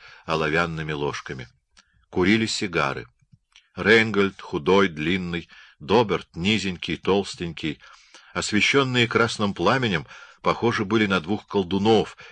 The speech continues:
которые варят волшебное снадобье. "Честь имею явиться от его превосходительства,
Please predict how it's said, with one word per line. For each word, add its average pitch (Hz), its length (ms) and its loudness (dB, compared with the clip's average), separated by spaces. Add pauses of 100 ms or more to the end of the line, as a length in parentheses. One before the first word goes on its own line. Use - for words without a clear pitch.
которые 78 400 -2
варят 87 380 -2
волшебное 76 580 -4
снадобье. 69 680 -10 (1500)
"Честь - 360 0
имею 117 340 4
явиться 113 380 0
от 101 100 -4
его 104 180 2
превосходительства, 101 880 -2